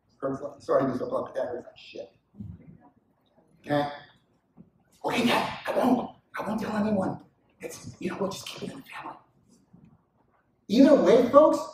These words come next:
whether you're on the far right, far left, you can't tell you're not in. You have to be in the middle.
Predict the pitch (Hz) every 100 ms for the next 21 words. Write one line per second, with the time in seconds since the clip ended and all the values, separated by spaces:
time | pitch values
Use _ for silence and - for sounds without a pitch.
0 | - _ _ _ - 190 190 196 240 240
1 | 190 - - _ - _ _ 214 226 -
2 | 262 311 311 - - _ 190 226 226 196
3 | 277 277 - 233 233 277 - 285 311 285
4 | 269 254 247 226 190 139 - _ _ _
5 | _ _ _ _ _ _ _ _ _ -
6 | - _ _ _ _ _ _ _ _ _
7 | - - 226 220 226 190 208 220 202 165
8 | -